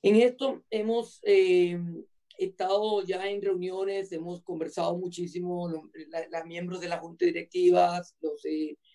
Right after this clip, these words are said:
nos reunimos a cada rato, conversamos sobre, sobre esto, tengo una junta directiva muy fuerte, entonces, eh, hemos visto que, que tenemos que, que hay que hacer ciertas acciones. Gracias a Dios, estoy, eh,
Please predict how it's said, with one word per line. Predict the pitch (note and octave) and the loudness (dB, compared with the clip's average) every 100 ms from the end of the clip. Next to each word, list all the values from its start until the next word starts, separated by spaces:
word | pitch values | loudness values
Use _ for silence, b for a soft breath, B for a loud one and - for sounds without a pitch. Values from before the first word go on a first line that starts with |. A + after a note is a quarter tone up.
| _ | _
nos | D3+ | -8
reunimos | D3 D#3+ E3 F3 F3 | -2 -2 -2 -2 -4
a | - | -4
cada | E3+ | -6
rato, | E3 E3+ F3 F3+ F3 | -4 -4 -2 -2 -2
conversamos | D#3+ D#3 D3 E3 F3 E3+ | -6 -6 -8 -8 -6 -2
sobre, | D#3+ D#3+ D3 b b _ | 2 2 -2 b b _
sobre | D#3 E3 F3 | 0 2 2
esto, | - - | 0 -4
tengo | E3 F3 | -2 0
una | F3 E3 | 0 -2
junta | E3 E3 E3+ | -4 -2 -2
directiva | D3+ E3 E3 | -2 0 0
muy | E3+ F3 | 2 0
fuerte, | F3 F3 E3+ - - _ _ _ _ _ _ | 2 4 4 2 -16 _ _ _ _ _ _
entonces, | - D#3 E3 E3 F3+ F3 - _ | -6 0 2 2 2 0 -2 _
eh, | E3+ E3+ E3 E3 E3 | -2 2 6 6 6
hemos | F3 F#3 G3 - _ _ | 0 2 0 -2 _ _
visto | D#3 F#3+ - - G3 | -4 -4 0 0 2
que, | E3+ D#3 D3 - _ _ b - | 0 0 -2 -8 _ _ b -4
que | F3 | -2
tenemos | E3+ E3+ G3+ | 0 2 2
que, | G3+ E3+ - | 2 0 0
que | E3+ | -4
hay | E3+ F3 | -2 2
que | A3 | 2
hacer | G3 F#3+ | 2 0
ciertas | G3 F3 - F3 | 0 -2 -2 -2
acciones. | D#3+ - - - - _ _ - | -2 -10 -12 -12 -16 _ _ -2
Gracias | E3 G3+ A3+ A3+ | 2 4 4 4
a | |
Dios, | G3+ G#3 G#3 | 6 6 4
estoy, | G3 F#3 F3+ | -2 0 0
eh, | F#3+ F3 E3 | 0 -2 -4